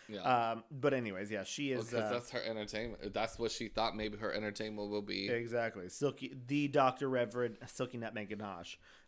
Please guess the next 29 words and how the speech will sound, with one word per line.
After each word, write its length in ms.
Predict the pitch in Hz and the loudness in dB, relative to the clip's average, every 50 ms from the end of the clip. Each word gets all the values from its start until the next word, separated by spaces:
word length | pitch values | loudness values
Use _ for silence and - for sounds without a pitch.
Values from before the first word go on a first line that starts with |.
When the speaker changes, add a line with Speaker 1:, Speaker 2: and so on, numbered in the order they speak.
| _ - | _ 2
Speaker 2:
Um, 380 | 120 120 117 113 110 110 110 104 | 4 6 6 6 4 2 -2 -2
yeah, 260 | 127 123 113 95 90 - | 2 2 2 2 2 0
so 160 | - 139 143 | -2 -2 -2
Silky 360 | - - 180 160 - - 147 | 0 -2 -4 -4 -4 -6 -6
is 120 | 147 143 | -6 -6
being 220 | - - 123 117 117 | -4 -4 -4 -4 -6
sent 220 | - - 123 113 - - - | -6 -8 -10 -10 -10 -16 -18
home. 120 | - - - - - 92 - - - - - - _ _ - _ - _ _ _ - - _ _ - | -18 -18 -18 -18 -18 -20 -18 -18 -18 -20 -20 -20 _ _ -20 _ -20 _ _ _ -20 -20 _ _ -16
Speaker 1:
Yeah. 120 | 95 90 82 - - - - | -14 -14 -14 -16 -20 -16 -12
Speaker 2:
Yeah. 100 | 123 107 - - _ _ _ _ - | -12 -12 -12 -14 _ _ _ _ -4
Speaker 1:
But 160 | 113 160 175 | -2 -2 -2
she 220 | - - 240 226 | -2 -2 -2 -2
leaves 360 | 196 160 151 147 139 131 120 - | 0 2 2 2 2 0 -2 -6
gracefully. 800 | - 104 82 82 87 - - - - 50 50 - - - 110 - | -8 -8 -8 -8 -10 -14 -16 -16 -16 -16 -14 -16 -16 -16 -12 0
Speaker 2:
She 160 | - - 330 | 2 4 6
does. 500 | 370 381 339 - 95 - - - - - - | 6 6 4 4 2 0 -6 -12 -16 -14 -4
She 160 | - - 165 | -2 0 2
does 280 | 160 190 202 214 202 | 4 4 4 4 2
leave 240 | - 151 143 131 113 | 0 -2 -2 -2 -2
gracefully, 500 | 123 131 123 120 110 - - 110 101 104 | 0 0 0 0 -2 -4 -8 -8 -8 -4
which 220 | 110 123 131 131 139 | -2 -2 -2 -2 -4
is 80 | 135 | -2
something 300 | - 175 170 165 160 156 | -2 -2 -2 -2 -2 -2
that 100 | 151 143 | -2 -2
we 140 | 143 156 151 | -2 -2 -2
have 180 | 160 151 147 - | -2 -2 -2 -2
to 100 | - 147 | -2 -2
apparently 360 | 143 135 151 156 147 - 147 | 0 2 0 0 0 -2 -4
say, 420 | 147 - 180 180 156 110 90 - | -4 -2 -2 -2 -2 -2 -4 -6